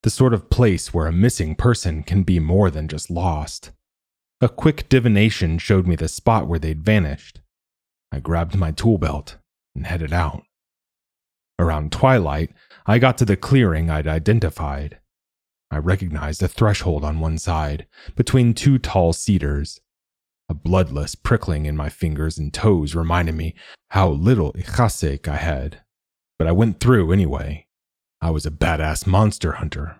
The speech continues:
right? Entering the spirit world with low ether was even stupider than anything else Shisk had described. On this side of the barriers, monsters generally had to be invited. On that side,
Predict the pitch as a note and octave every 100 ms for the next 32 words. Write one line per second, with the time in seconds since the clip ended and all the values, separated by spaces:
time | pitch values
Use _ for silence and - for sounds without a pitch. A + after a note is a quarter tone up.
0 | - E2 F#2 G#2+ _ _ _ _ _ _
1 | _ _ _ _ _ _ - G#2 A2 D#2
2 | - - A2 A2+ F#2+ D2+ D2 E2+ E2 F#2
3 | G2+ - G#2 - D#2+ D#2 F2+ F2 E2+ -
4 | - C3 F2+ D#2+ D#2+ F#2+ G2+ A2 G2 G#2
5 | - - - - D#2 E2+ - G2+ A#2+ F2
6 | C#2+ - _ _ _ _ _ - F#2+ A#2
7 | - G#2+ F#2 E2+ F2+ G#2 F2+ F2+ F#2 -
8 | - - B2 C3+ - G#2 F2+ - B2+ B2
9 | D#2+ D#2 F2 F2 F2+ D2+ D#2+ G#2+ F#2+ C#2+
10 | D2 - _ _ _ _ _ E2 D2+ A#2
11 | - F2 D2 D2+